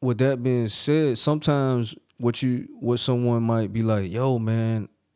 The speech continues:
like, I heard this voice," or like, "Yo, some,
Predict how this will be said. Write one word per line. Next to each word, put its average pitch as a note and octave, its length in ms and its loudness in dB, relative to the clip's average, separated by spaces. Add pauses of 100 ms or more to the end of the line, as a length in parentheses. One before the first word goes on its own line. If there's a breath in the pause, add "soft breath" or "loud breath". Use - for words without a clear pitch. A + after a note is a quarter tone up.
(260)
like, G2+ 120 -8
I A2+ 100 -6
heard A2+ 220 0
this G#2 180 -4
voice," A2+ 460 2
or G#2 60 -2
like, G2 260 -2
"Yo, A2 220 -4
some, - 340 -6